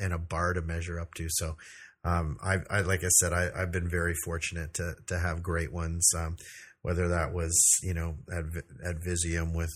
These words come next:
with Bruce Klassen or, um, the good folks at I P G, you know, who, you know, like Shelley Smith and Peter Mears, who hired me on, um, Labatt and, you know, Harvey Carroll, who, you know, allowed me to continue in that role. So, um,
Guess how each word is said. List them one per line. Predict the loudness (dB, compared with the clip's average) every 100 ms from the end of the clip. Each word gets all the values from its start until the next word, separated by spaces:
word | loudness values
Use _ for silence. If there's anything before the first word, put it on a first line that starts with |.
| -6
with | -6 -6 -6
Bruce | -2 -2
Klassen | 0 0 2 4 2 2 0
or, | -2 -4 -8 -20 -20 -8 0
um, | 0 2 -2 -4 -10 -8
the | -4
good | -2 -2 0
folks | 0 0
at | 0
I | 0 0
P | 0 -2
G, | 0 0 0 0 -2 -4
you | -2
know, | -2 -2
who, | -2 -4 -8 _ _ _ -4
you | -2
know, | -2
like | -2
Shelley | -2 0 0 4
Smith | 6 6 2 0
and | -2 -2 -2
Peter | -2 0 0
Mears, | 0 0 0
who | 0
hired | 0 0 0
me | 0 -2
on, | -2 -4 -8 -16 -18 -20 -12 -2
um, | 0 0 -2 -10 -16 -8
Labatt | -2 2 4 4 2
and, | -2 -4 -4 -8 -10
you | -8
know, | -6
Harvey | -2 0 0
Carroll, | 2 6 6 4 2 -2
who, | -4 -4
you | -2
know, | -2 -4 -10 -6
allowed | 0 2 0
me |
to | -2
continue | -2 -4 -4 -2 -2 -2
in | -2
that | -4 -4
role. | -2 0
So, | 0 0 -4 -12 -16 -16 -2
um, | 4 4 4 0